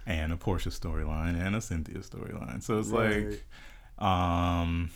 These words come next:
Speaker 1: so they're doing that. And then how many weddings can they do? Like
Speaker 2: Well, you know, um,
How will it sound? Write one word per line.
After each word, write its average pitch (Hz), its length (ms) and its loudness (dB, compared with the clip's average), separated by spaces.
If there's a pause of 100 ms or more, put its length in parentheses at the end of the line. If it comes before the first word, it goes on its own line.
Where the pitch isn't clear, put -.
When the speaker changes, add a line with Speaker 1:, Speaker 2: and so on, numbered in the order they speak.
Speaker 1:
so - 160 -4
they're 87 80 2
doing 101 320 4
that. 87 360 6
And 87 120 0
then 85 80 2
how - 200 -2
many 139 220 4
weddings 82 460 0
can 82 160 -2
they 73 120 -6
do? 73 460 -8
Like - 360 -6 (340)
Speaker 2:
Well, 139 120 2
you 202 80 4
know, 131 260 6
um, 95 360 0